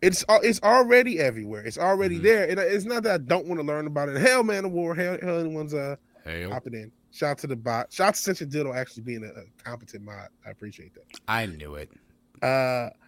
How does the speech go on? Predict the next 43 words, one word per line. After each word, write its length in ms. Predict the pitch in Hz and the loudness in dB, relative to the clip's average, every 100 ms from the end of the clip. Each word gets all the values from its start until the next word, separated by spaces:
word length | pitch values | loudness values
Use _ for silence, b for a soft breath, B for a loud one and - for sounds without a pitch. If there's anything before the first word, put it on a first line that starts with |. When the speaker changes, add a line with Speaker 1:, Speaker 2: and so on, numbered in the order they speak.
| b b b b | b b b b
Speaker 1:
it's 140 | 170 180 | -2 2
not 200 | 240 226 | 0 4
that 120 | 190 | 2
I 40 | |
don't 280 | 160 156 165 | 2 0 0
wanna 200 | 156 143 | 0 0
learn 420 | 113 113 170 175 | -2 -2 0 0
about 340 | 156 143 143 139 | 4 6 6 6
it 100 | 131 | 2
or 80 | 117 | 0
don't 340 | 147 139 123 _ _ - - | 0 -2 -4 _ _ -12 -6
wanna 160 | 143 127 | -4 0
break 220 | 139 135 | 2 2
it 40 | |
down. 240 | 139 143 147 | 0 0 0
I'll, 60 | 147 | 0
I'll 80 | 147 | 0
listen 320 | 147 - 120 | -2 -4 -6
to 20 | |
Thomas 300 | 135 127 117 | -4 -4 -2
Sowell, 140 | 170 | 0
and 60 | 175 | 4
I 40 | |
probably 320 | 202 277 262 233 | 6 8 8 8
will 160 | 233 | 8
listen 220 | 196 143 135 | 8 4 2
to 80 | |
that 180 | 123 107 | -2 -2
book. 140 | 110 98 | -4 -8
You 80 | 127 | -8
keep 240 | 190 170 | -6 -4
recommending 520 | 143 147 139 131 123 120 | -2 -4 -2 -4 -4 -6
it, 20 | |
and 40 | 117 | -6
I'll, 340 | 107 113 117 120 | -6 -8 -10 -14
I'm 80 | - | -10
sure 280 | - 139 | 0 2
I'll, 140 | 120 110 113 | 2 0 -4
I'll 40 | 113 | -6
end 100 | 113 | -6
up 180 | 113 - | -8 -6
checking 320 | 120 - 110 | -6 -6 -10
out. 180 | 107 | -12